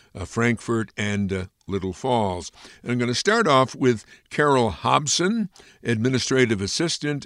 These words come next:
at the, uh, Historical Society. You wanted to, uh, e-, explain how this new book that you,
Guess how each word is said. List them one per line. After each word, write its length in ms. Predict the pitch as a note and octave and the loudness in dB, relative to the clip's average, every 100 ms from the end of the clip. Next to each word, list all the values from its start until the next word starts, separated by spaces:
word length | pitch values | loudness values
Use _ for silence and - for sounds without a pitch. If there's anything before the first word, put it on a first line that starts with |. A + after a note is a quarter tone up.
| - | -2
at 200 | A#2 - | -2 -2
the, 240 | A#2 G2 - - - | -4 -4 -8 -20 -10
uh, 140 | G2 | -8
Historical 760 | E2+ A2 - - A2+ G#2 - F#2+ | -4 -4 -4 -4 -4 -2 -4 -6
Society. 680 | - - A2 G#2 G#2 A#2 A#2+ - - - - _ - | -6 -6 -2 0 2 0 -2 -10 -20 -20 -20 _ -4
You 140 | G#3 | -2
wanted 380 | C4+ B3 A3 C#3 | 2 2 2 0
to, 360 | - D#3 C#3 B2 | 2 4 6 4
uh, 160 | A#2+ - | 2 2
e-, 140 | B2 - | -4 -2
explain 760 | A2+ - - E3 D3 A#2 A2+ A#2 - - | -4 -4 -2 2 4 4 2 -2 -14 -6
how 240 | B2+ C3 | 0 2
this 300 | B2 A#2+ - | 2 0 0
new 180 | D3 G3 | 0 0
book 360 | B2 A2+ G2+ A#2+ | 2 0 0 -4
that 260 | G#2 - | -6 -4
you, 100 | G#2+ | -8